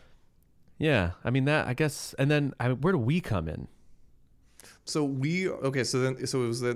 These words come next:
Speaker 2: then there's, like, kind of, like, the era of, like, Matt, Jeffrey, and Adam.
Speaker 1: That, r-, so it, the
Speaker 2: Right?
Speaker 1: era was
Speaker 2: That
Speaker 1: Taylor,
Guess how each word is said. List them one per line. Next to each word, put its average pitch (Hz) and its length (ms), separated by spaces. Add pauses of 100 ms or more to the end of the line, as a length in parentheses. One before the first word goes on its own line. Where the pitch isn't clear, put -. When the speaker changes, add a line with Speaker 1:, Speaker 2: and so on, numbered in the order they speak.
(100)
Speaker 2:
then 143 140
there's, 165 160
like, 139 120
kind 131 200
of, 123 80
like, 110 180
the 110 200
era 131 280
of, 120 240
like, 101 360 (800)
Matt, 110 580 (1400)
Jeffrey, 110 560
and 101 300 (100)
Adam. 104 140
Speaker 1:
That, - 500 (200)
r-, 147 180
so 147 220
it, - 200
the 143 140
Speaker 2:
Right? 123 100
Speaker 1:
era 156 300
was 120 200
Speaker 2:
That 127 200
Speaker 1:
Taylor, 131 600